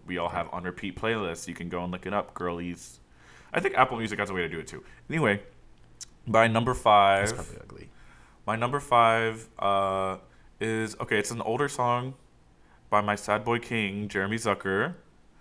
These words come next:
Speaker 1: It's just
Speaker 2: Of
Speaker 1: my
Speaker 2: course.
Speaker 1: depression song, but I'm not even in my depression era anymore. But it just, like, I don't know. My, my boyfriend always comments on this. He's like, "Why do you listen to so many sad songs, especially in the morning?"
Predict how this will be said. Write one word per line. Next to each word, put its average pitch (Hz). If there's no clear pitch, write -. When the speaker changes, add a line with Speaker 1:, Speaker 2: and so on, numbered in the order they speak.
Speaker 1:
It's 135
just 214
Speaker 2:
Of 190
Speaker 1:
my 180
Speaker 2:
course. 165
Speaker 1:
depression 139
song, 151
but 127
I'm 160
not 320
even 202
in 120
my 113
depression 101
era 85
anymore. 127
But 147
it 160
just, 185
like, 202
I 113
don't 117
know. 87
My, 107
my 104
boyfriend 107
always 104
comments 98
on 90
this. 85
He's 95
like, 85
"Why 90
do 135
you 147
listen 147
to 139
so 120
many 117
sad 92
songs, 92
especially -
in 95
the 85
morning?" 82